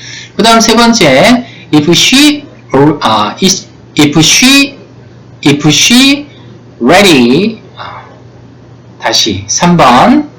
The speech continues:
if she really loves, had loved him, she won't do such a horrible thing to him 이라고 했습니다.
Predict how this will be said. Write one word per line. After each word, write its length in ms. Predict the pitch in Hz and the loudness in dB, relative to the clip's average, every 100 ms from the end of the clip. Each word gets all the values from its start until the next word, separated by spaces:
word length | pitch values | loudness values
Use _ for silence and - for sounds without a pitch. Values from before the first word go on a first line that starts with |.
| - - - - - - - 151 | -20 -20 -20 -20 -20 -20 -6 -4
if 180 | 147 | 0
she 560 | 160 - 254 277 277 277 - - | 0 2 2 2 2 -2 -12 -14
really 680 | - 143 247 269 196 120 135 240 - | -2 2 4 4 2 2 2 0 0
loves, 680 | 120 139 - 117 104 - - - - - - | 2 4 2 0 -2 -6 -10 -16 -20 -20 -4
had 260 | 190 196 | 0 2
loved 600 | 202 175 131 127 202 202 247 - | 2 2 2 2 2 2 0 0
him, 540 | 156 117 120 180 240 - - - - - - - | 0 0 0 -2 -4 -10 -20 -20 -20 -20 -18 -6
she 320 | - 214 208 | -2 2 2
won't 580 | 156 165 214 277 - 160 | 2 2 2 0 -4 -2
do 360 | 139 123 120 | 0 2 2
such 500 | 190 - - - - | 0 -2 -4 -4 -2
a 60 | 151 | 2
horrible 680 | 139 139 - 196 202 175 247 | 2 -2 -4 0 2 2 2
thing 760 | 240 - 135 110 143 226 240 - | 0 -2 0 0 0 0 0 -4
to 300 | - 123 123 | -6 -2 -2
him 500 | 147 240 220 - 101 - | 0 2 2 -2 -6 -8
이라고 380 | 117 95 104 185 | -6 -6 -2 -2
했습니다. 600 | 175 - 123 - - | -2 -2 -4 -6 -12